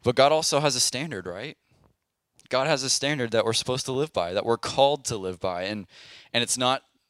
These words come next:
because God's a buzzkill. Really, it's, it's our protection.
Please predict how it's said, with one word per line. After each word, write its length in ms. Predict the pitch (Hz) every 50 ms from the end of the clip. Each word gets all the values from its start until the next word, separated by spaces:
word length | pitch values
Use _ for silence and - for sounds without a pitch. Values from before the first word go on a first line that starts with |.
| _ _ _ _ _ _
because 320 | _ 120 - 139 110 - -
God's 280 | - 110 104 110 -
a 40 | 135
buzzkill. 680 | 104 107 98 95 92 - - - 95 98 107 117 120 _ _ _ _ _ _ _ _ _
Really, 260 | - 123 156 151 120
it's, 160 | 107 - - - _ _ _
it's 140 | - 104 -
our 80 | 113 104
protection. 680 | - 104 - 135 131 160 - - - 87 80 82 95